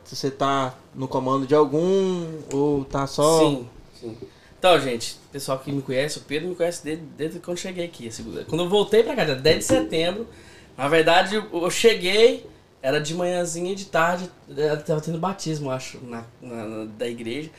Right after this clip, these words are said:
Speaker 2: Eu conhe-, eu já, eu já cheguei ali, o Pedro, eu vi o Pedro, o Felipe, os meninos, e dali começou a minha vida aqui, né? Então, assim, o Pedro me conhece bem, tem muita gente que talvez vai tá assistindo agora, vai assistir depois, me conhece. Deus, assim, eu, eu costumo dizer assim, sabe, Sidônio?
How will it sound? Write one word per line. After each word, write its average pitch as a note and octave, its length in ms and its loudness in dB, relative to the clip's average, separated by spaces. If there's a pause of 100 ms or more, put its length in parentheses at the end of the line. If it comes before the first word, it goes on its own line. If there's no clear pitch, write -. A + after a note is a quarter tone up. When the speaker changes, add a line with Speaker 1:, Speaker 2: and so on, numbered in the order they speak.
(180)
Speaker 2:
Eu F#3 60 -6
conhe-, A#3 240 12
eu F#3+ 40 6
já, G3+ 160 2
eu F#3+ 240 -2
já F3 120 -2
cheguei F#3 320 0
ali, F#3+ 180 2
o G3 60 2
Pedro, F#3 380 -4
eu E3 60 -8
vi E3 120 -6
o D#3+ 40 -6
Pedro, E3 300 -4
o - 20 -18
Felipe, D#3 280 -4
os D#3 120 2
meninos, D3 300 -6
e E3 60 -12
dali F3 280 4
começou F#3 480 -2 (800)
a B2 40 -8
minha B2+ 180 -2
vida C3 240 -4
aqui, C3 280 -6
né? C3 220 -6 (240)
Então, D3 260 0
assim, E3 240 -2
o C3+ 40 -6
Pedro D3+ 240 -4
me D#3+ 80 -2
conhece D#3 320 -4
bem, D3 200 -2
tem C3+ 80 -10
muita C#3 160 -10
gente D#3+ 220 -6
que - 60 -18 (120)
talvez B2+ 300 -6
vai C3+ 100 -10
tá - 100 -8
assistindo C#3 380 -10
agora, C#3 380 -2
vai - 140 -6
assistir - 240 -8
depois, C3+ 400 -8 (560)
me B2+ 100 -10
conhece. D#3 640 -2 (240)
Deus, F#3+ 260 6
assim, G3 460 4 (500)
eu, D#3 300 6
eu D3+ 100 4
costumo D#3 320 -2
dizer D3 280 -2
assim, C#3+ 260 -2
sabe, C#3 280 2
Sidônio? B2 360 -2